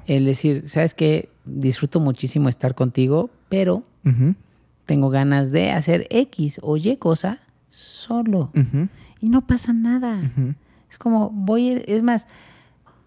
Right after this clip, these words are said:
Speaker 1: "Hoy quiero cenar solo".
Speaker 2: Uy, bellísimo.
Speaker 1: ¿Sí?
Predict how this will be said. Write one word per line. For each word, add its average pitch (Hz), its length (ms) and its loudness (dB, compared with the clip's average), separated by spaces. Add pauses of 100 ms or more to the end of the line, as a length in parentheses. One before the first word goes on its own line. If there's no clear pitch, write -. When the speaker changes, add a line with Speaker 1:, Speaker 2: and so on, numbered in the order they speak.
(300)
Speaker 1:
"Hoy 240 240 4
quiero 254 300 2
cenar 233 480 0 (200)
solo". - 840 -4 (200)
Speaker 2:
Uy, 175 460 -2
bellísimo. 120 500 -4 (140)
Speaker 1:
¿Sí? 190 480 0